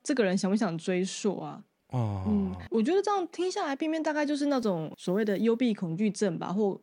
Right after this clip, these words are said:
Speaker 1: 幽闭加恐慌症。他会因为空间，哦，或者是就是那个空间的狭小，以及被关在里面的时间的长短，去引发他内在的那个恐慌。就这是会两种心理层面的病症结合在一起。
Speaker 2: 嗯。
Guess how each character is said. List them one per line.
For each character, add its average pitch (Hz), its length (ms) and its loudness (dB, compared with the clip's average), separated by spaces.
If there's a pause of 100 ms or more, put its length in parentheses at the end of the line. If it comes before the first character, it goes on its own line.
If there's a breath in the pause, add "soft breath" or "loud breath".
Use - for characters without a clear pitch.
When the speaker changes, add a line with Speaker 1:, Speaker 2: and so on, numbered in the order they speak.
Speaker 1:
幽 240 160 4
闭 233 260 4
加 202 220 0
恐 175 240 -2
慌 190 260 2
症。 185 300 0 (300)
他 277 220 0
会 262 280 4
因 262 180 6
为 240 220 4
空 254 280 4
间， 226 480 4 (460)
哦， 170 260 -8
或 214 80 0
者 196 120 2
是 208 340 2
就 254 80 4
是 247 160 0
那 240 80 2
个 247 100 4
空 247 220 2
间 240 100 4
的 214 60 4
狭 190 240 0
小， 190 160 0
以 165 60 -2
及 185 340 2
被 262 100 4
关 247 240 4
在 254 100 6
里 190 100 4
面 220 160 4
的 190 180 4
时 - 300 -2
间 240 160 4
的 202 100 4
长 185 300 -6
短， 185 260 0
去 233 140 0
引 185 180 2
发 208 160 2
他 220 120 4
内 226 220 4
在 202 140 2
的 185 120 2
那 208 100 2
个 190 100 -2
恐 175 320 -6
慌。 175 400 -2 (180)
就 330 140 -4
这 381 140 2
是 359 120 -4
会 359 140 2
两 247 220 4
种 185 340 0
心 254 220 2
理 220 80 4
层 - 340 0
面 233 80 4
的 202 100 4
病 214 300 2
症 208 260 2
结 180 200 2
合 190 120 2
在 175 240 0
一 180 80 2
起。 - 280 -6
Speaker 2:
嗯。 - 80 -14